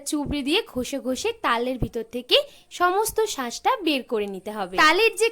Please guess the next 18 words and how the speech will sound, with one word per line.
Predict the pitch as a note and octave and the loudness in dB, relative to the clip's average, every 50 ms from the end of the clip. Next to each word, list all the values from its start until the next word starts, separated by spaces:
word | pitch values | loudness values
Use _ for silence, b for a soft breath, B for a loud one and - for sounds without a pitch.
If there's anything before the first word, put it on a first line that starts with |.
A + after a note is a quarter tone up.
| A4+ G4 | 2 0
কাঁচা | E4+ D4+ C#4+ - D#4+ E4 C4+ | 0 0 0 -2 -2 0 0
গন্ধটা, | C#4+ B3 A3+ A3 A3 A#3 A3+ A3+ B3+ C#4+ A4 C5 - - | 0 0 0 -2 -4 -4 -4 0 0 0 2 0 -2 -4
সেটা | D#4 D4 - D4 D4+ - D4+ | -4 -2 -2 -2 -2 0 0
যাতে | A#3+ G#3 - A#3+ A#3+ A#3+ A#3 | -2 -2 -2 -6 -6 -4 -2
না | A#3 B3 D4+ - - | -2 -2 -2 -4 -6
থাকে, | C#4 A3 - - B3+ F#4+ C5+ B B B B B _ - | -8 -10 -8 -6 -4 -4 -4 B B B B B _ 2
তার | D#4+ D4+ D#4 D4+ - | 2 4 4 2 2
জন্য | F#4 F#4+ F4+ F4+ G4 G4 G4 | 0 0 2 0 0 0 0
কিন্তু | G4 F#4 - A4+ G4+ C#4+ | 0 0 2 0 0 0
এটাকে | A3+ B3+ C4 - F4 F4 C4+ A#3+ | -2 -4 -4 -4 -4 -6 -4 -6
ভালো | B3 A3+ A3 - - | -6 -4 -4 -4 -4
করে | - D4 G#4 A#4+ A#4 | -2 -2 -2 -2 0
ফুটিয়ে | - F4 E4 - D4+ C#4+ B3+ G#3+ | 0 0 0 0 0 -2 -2 -2
নিতে | G3 G3 - G3+ G3 G3+ | -4 -6 -8 -8 -8 -6
হবে। | G3 F3 F#3 F3 F3+ - b b b b b b - | -8 -10 -10 -14 -14 -16 b b b b b b 4
তবে | F#4+ G4 G#4 A4+ G#4 F4+ F#4 | 4 6 8 8 8 8 8
অনেকেই | F#4+ G#4+ G#4+ G#4+ G4 F4 E4 G4+ G#4 B B B B B - C#4+ | 6 2 2 2 2 2 2 2 0 B B B B B -6 -6
একেবারে | C#4 C#4 E4 D#4+ E4 E4 E4+ | -4 -2 0 2 2 2 2